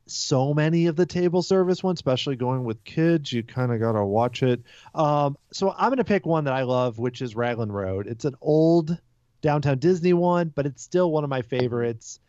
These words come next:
And it might change if I had been to all the Disney Springs ones. But right now, I, if you had told me where to go, I'd probably pick that.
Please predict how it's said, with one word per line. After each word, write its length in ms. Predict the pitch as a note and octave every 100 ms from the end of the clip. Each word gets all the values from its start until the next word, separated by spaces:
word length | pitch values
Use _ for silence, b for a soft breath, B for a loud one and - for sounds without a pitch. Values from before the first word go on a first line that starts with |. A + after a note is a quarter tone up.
| _ _ _
And 140 | B2+ C3+
it 40 |
might 280 | C#3+ F3 D#3+
change 340 | E3 D3+ D3
if 140 | C3+ B2+
I 80 |
had 120 | B2 A#2+
been 180 | B2
to 120 | A#2+ -
all 240 | - G#2+ A#2
the 100 | A2
Disney 300 | A2 A2+ A2
Springs 460 | - C#3+ D#3 D3+
ones. 640 | C#3 D3+ D3+ D3 D3 - - _ _ _ _ _
But 420 | B2 A#2 A2+ - _ _ _
right 240 | B2+ D3 B2+
now, 260 | C3 A#2+
I, 120 | A2+ A#2
if 120 | A2+
you 80 | C3+
had 120 | B2+
told 180 | C#3 C3
me 80 | B2+
where 200 | A#2+ A#2+
to 60 |
go, 240 | G#2+ A2 G2+
I'd 120 | G2
probably 240 | G2+ G2 F#2+
pick 220 | G2 -
that. 220 | - -